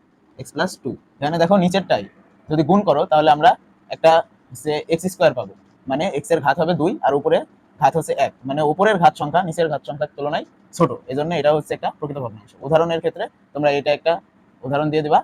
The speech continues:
আর হচ্ছে এইভাবে করে লিখবা, তাহলে দেখবা যে ফুল মার্কস পাইছো। দুই নম্বর কোশ্চেনে বলছে যে অপ্রকৃত ভগ্নাংশ কি।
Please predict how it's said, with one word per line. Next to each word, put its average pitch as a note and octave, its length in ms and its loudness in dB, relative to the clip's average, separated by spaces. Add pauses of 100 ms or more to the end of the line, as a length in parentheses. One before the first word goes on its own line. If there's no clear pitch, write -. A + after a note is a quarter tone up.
(120)
আর B2+ 220 4
হচ্ছে C3 260 -6 (200)
এইভাবে D3 300 2
করে D3+ 140 4
লিখবা, C3+ 280 0
তাহলে C#3 220 0
দেখবা B2+ 220 -4
যে D3 80 -8
ফুল C#3 180 -6
মার্কস C3 180 -8
পাইছো। A2 200 -16 (260)
দুই E3 80 -2
নম্বর G3 240 2
কোশ্চেনে F#3+ 280 0
বলছে D#3+ 260 2 (160)
যে C#3+ 140 -2 (140)
অপ্রকৃত G3 440 2
ভগ্নাংশ C#3+ 440 -4
কি। A2+ 160 -16